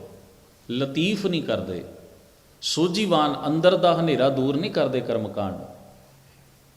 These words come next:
ਪਰਮੇਸ਼ਰ ਦਾ ਮਾਰਗ ਨਹੀਂ ਸੁਝਾਉਂਦੇ। ਇਹ ਪਾਪ ਪੁੰਨ ਦਾ ਫਰਕ ਨਹੀਂ ਦੱਸਦੇ, ਪਾਪ ਪੁੰਨ ਦੀਆਂ ਗਿਣਤੀਆਂ 'ਚ ਬੰਨ੍ਹ ਦਿੰਦੇ ਨੇ ਕਰਮਕਾਂਡ।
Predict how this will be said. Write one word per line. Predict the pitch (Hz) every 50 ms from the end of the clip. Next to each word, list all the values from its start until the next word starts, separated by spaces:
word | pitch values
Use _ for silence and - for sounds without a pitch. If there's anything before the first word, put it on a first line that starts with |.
| - -
ਪਰਮੇਸ਼ਰ | 113 110 113 117 120 117 - 135 123
ਦਾ | 123 127 120
ਮਾਰਗ | 113 104 98 101 107 117 117 123
ਨਹੀਂ | 123 135 131
ਸੁਝਾਉਂਦੇ। | - - 113 110 104 87 78 - - - - - - - - - - - - _ _ _ _ - _ _ _ _ _ _ _ _ _ _ _ _ _ _ _ _ _ _ _ _ _ _ _ _ _ _ _ -
ਇਹ | 165
ਪਾਪ | 165 165 - 139 131 135 147 - 170 175 - -
ਪੁੰਨ | - 139 139 147 151 147
ਦਾ | 156 156
ਫਰਕ | 147 131 - - 131 - - - 185
ਨਹੀਂ | 190 208 202
ਦੱਸਦੇ, | 160 135 117 107 - 104 101 98 95
ਪਾਪ | 98 - - 117 117 120 131 147 151 - 135 127 - -
ਪੁੰਨ | 123 120 127 135 139 127
ਦੀਆਂ | 123 120 117 120 123 123 131 131 135
ਗਿਣਤੀਆਂ | 127 113 110 110 107 104 101 110 117 123 131
'ਚ | 127 123
ਬੰਨ੍ਹ | 101 92 - 113 135 165
ਦਿੰਦੇ | 160 151 120 117 104 113 113
ਨੇ | 110 107
ਕਰਮਕਾਂਡ। | - 101 98 92 92 90 - 98 90 82 78 -